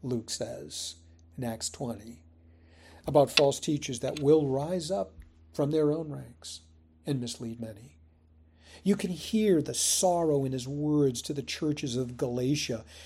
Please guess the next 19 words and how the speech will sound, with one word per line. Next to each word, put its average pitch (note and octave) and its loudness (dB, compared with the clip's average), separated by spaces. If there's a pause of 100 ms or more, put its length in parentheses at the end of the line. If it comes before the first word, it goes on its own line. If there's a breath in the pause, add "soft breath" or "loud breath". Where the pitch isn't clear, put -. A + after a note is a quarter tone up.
(140 loud breath)
chapter D3+ 6
four, D#3 4
verse C#3 2
nineteen, C#3 0
"My E3 4
children, F#3+ 0 (760 soft breath)
with G#3+ 10
whom A3 6
I F#3+ 6
am F#3 4
again F3+ 6
in F3+ 6
labor A3+ 10
until D3+ 4
Christ C#3 -4
is A#2 -8
formed A#2 -8
in G2+ -14
you. G#2 -18